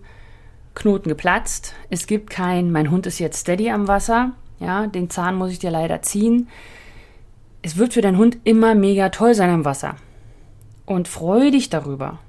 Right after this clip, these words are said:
dass er so eine Wasserliebe hat und dass er so sehr mit dir zusammen arbeiten möchte und dass er das gerne machen möchte und dass er die Power hat, da auch mal, sag ich mal, schwierige Sachen zu arbeiten. Aber es wird immer eine Baustelle sein. Ihr müsst immer daran arbeiten.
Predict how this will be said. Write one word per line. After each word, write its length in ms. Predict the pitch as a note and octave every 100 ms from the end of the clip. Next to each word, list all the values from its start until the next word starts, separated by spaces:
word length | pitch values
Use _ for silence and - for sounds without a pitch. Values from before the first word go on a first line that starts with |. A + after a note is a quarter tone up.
| -
dass 180 | E3 E3
er 200 | - E3+
so 240 | D#3 F#3+
eine 500 | - F3 F3 E3 -
Wasserliebe 640 | D#3 F3+ A3 F#3+ E3+ D#3 C#3+
hat 160 | C#3+
und 160 | - D#3
dass 160 | D#3+ E3
er 80 |
so 400 | D#3 E3 F#3 F3+ -
sehr 420 | - D#3+ E3 F#3+
mit 200 | F#3+ F3
dir 80 | F3
zusammen 300 | - E3 E3
arbeiten 500 | - E3+ F#3+ F3+ E3+
möchte 240 | D#3 D#3 E3
und 80 | D#3+
dass 140 | D#3
er 40 |
das 160 | D#3+ D#3
gerne 240 | D#3 D#3
machen 340 | D#3+ E3+ - F3
möchte 280 | D#3+ - D#3
und 160 | D#3
dass 200 | D3+ D3+ - - - -
er 120 | E3
die 120 | D#3+
Power 420 | - - G3 F#3
hat, 240 | D3+ - - - - - - -
da 160 | D#3+ D3+
auch 220 | - -
mal, 160 | D#3 D#3
sag 180 | D#3
ich 100 | D3+
mal, 100 | D#3+
schwierige 440 | C#3+ G#3+ A#3+ G3 D3+
Sachen 300 | D#3 - D#3+
zu 100 | -
arbeiten. 600 | - D3+ - - A#3+ C#4 - - - - - - -
Aber 440 | F3 F#3+ A3+ A#3+
es 220 | - F#3+ F#3+
wird 180 | G3 -
immer 300 | D#3+ F3 F#3+
eine 200 | G#3 A3
Baustelle 440 | A3+ B3 B3 A3
sein. 160 | F3 D#3
Ihr 100 | -
müsst 240 | E3+ - -
immer 420 | F#3+ G3 G3+ G#3
daran 360 | G#3 D#3+ E3+ F3
arbeiten. 760 | - D#3 D#3 D3 C#3 - E3+